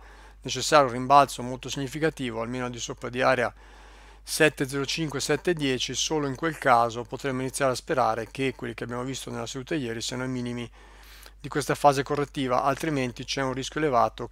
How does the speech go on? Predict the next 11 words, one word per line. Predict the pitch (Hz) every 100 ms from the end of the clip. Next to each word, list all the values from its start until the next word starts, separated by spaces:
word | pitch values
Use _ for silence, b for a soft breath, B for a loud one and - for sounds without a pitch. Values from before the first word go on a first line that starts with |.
| -
che | -
i | 147 143 135
prezzi | - 127 -
scendono | 123 - 127 123 127
ancora. | - 131 127 - 127 117 113 117 - - - - - - - - - - - -
Ovviamente, | 147 160 156 127 123
data | 135 -
la | 131
rile-, | 127 127 131 143
rilevanza | 135 135 143 143 120 -
sia | 117 - 160 135